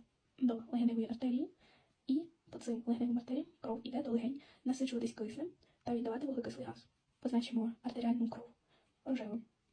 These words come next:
З легенів кров повертається по легеневим венам.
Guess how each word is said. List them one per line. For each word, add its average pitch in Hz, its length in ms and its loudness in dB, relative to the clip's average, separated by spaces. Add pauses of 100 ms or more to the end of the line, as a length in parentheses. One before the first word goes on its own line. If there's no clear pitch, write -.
(220)
З 233 100 -10
легенів 240 420 -4 (600)
кров 233 220 0
повертається 240 540 -2 (560)
по 269 80 0
легеневим 233 480 4 (600)
венам. 233 280 6